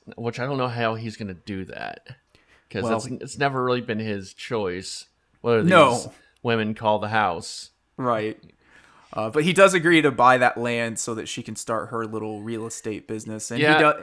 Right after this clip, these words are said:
Speaker 2: he do-, he also went right before this, he, he, uh, or I guess before he moves, right, he moves back in.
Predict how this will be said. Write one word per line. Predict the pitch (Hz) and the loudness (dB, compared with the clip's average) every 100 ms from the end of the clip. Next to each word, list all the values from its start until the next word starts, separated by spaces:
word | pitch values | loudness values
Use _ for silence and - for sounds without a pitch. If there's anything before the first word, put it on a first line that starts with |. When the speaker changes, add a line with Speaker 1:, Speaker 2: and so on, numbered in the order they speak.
| - | -14
Speaker 2:
he | |
do-, | 143 - | -16 -4
he | 156 | 2
also | 147 139 139 | 4 4 0
went | 127 123 113 | -2 -4 -2
right | 127 131 | 2 2
before | 113 143 123 | 0 -6 -4
this, | 117 110 - - - - - - _ - | -4 -6 -12 -20 -16 -10 -10 -10 _ -14
he, | 131 127 95 110 | -8 -6 -4 -6
he, | |
uh, | 110 98 104 98 98 107 _ _ _ _ _ _ _ | -6 -4 -4 -6 -8 -12 _ _ _ _ _ _ _
or | - | 0
I | 127 | 0
guess | 123 - | 0 -4
before | 120 135 | -6 -2
he | 120 | -2
moves, | 120 113 | -2 -2
right, | 120 110 | -2 -2
he | 113 | -2
moves | 120 117 113 | -4 -4 -4
back | 110 104 - | -6 -6 -6
in. | 110 104 98 | -6 -6 -8